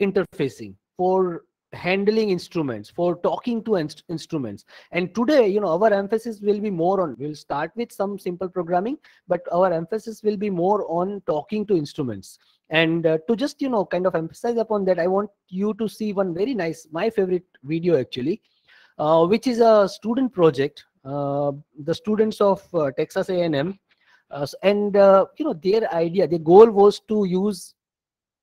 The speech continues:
the Vision, N I Vision. I mean, uh, basically image processing. You take a picture, uh, high-speed photographs,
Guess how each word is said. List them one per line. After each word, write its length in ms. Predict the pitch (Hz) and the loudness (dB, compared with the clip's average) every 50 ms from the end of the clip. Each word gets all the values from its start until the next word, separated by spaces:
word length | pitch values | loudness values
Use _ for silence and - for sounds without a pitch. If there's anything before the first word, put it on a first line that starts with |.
| _ _ - | _ _ -4
the 120 | 143 180 | -2 0
Vision, 480 | 165 165 190 196 180 190 175 120 107 110 _ - | 0 2 2 2 4 2 2 2 0 -8 _ -8
N 140 | 139 160 185 | -4 0 0
I 100 | 196 170 | 0 2
Vision. 380 | 147 160 175 165 170 123 113 - | 0 0 0 0 -2 -2 -4 -4
I 40 | 143 | -2
mean, 240 | 160 175 160 151 - _ _ _ _ _ _ _ _ | 0 0 0 -2 -6 _ _ _ _ _ _ _ _
uh, 520 | - 160 156 156 151 147 143 143 139 139 147 156 160 - _ _ _ _ _ - | -4 0 2 2 2 2 2 2 0 0 -2 -4 -8 -12 _ _ _ _ _ -6
basically 380 | 156 160 165 151 - 185 175 | -4 -4 -4 -2 -2 0 0
image 240 | 156 160 180 175 - | 0 0 0 -2 -2
processing. 480 | - 160 147 143 - 135 - - 113 110 | -4 -4 -4 -4 -6 -12 -12 -12 -10 -8
You 140 | 120 127 _ | -10 -8 _
take 160 | - 175 175 | -6 -4 -2
a 60 | 208 185 | -2 -2
picture, 400 | - - 170 - - - 247 - - _ _ _ _ - | -2 -4 -6 -2 0 0 0 0 -2 _ _ _ _ -8
uh, 180 | 139 139 143 | -6 -6 -4
high-speed 540 | 143 - 156 160 165 - - - - 196 185 _ _ | -2 0 0 0 0 -2 -4 -4 -4 -4 -4 _ _
photographs, 560 | - 170 165 170 185 220 - - - - - | -4 -2 -2 0 0 -2 -2 -2 -8 -20 -20